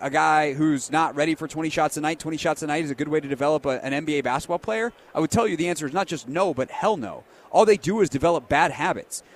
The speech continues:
So keeping Bilal in the box that he's been, maybe the box grows a little bit each night,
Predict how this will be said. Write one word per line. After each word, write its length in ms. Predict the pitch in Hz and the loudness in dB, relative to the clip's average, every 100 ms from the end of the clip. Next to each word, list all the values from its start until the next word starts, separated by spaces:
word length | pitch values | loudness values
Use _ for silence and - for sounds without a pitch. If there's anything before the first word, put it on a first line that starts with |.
| - | -18
So 440 | - 180 165 156 - | 4 8 8 6 -2
keeping 400 | - 220 214 202 | -6 -6 -4 -2
Bilal 580 | 165 151 151 147 135 131 - | 0 6 8 8 6 0 -2
in 480 | 156 156 151 147 - - - 139 | 0 0 0 -6 -10 -14 -8 -2
the 80 | 143 | 2
box 420 | 151 151 156 - | 4 2 0 -2
that 140 | 156 | -4
he's 180 | 160 147 | -4 -2
been, 180 | 165 190 | -2 0
maybe 200 | 240 240 | -2 0
the 80 | 190 | 4
box 400 | 196 196 - - 156 | 4 4 -2 -10 -2
grows 340 | 156 190 185 | 4 6 4
a 40 | 180 | 2
little 180 | 180 | 2
bit 140 | 165 165 | 2 0
each 260 | 156 - | -2 -8
night, 380 | 151 196 139 107 | -4 -2 -2 -6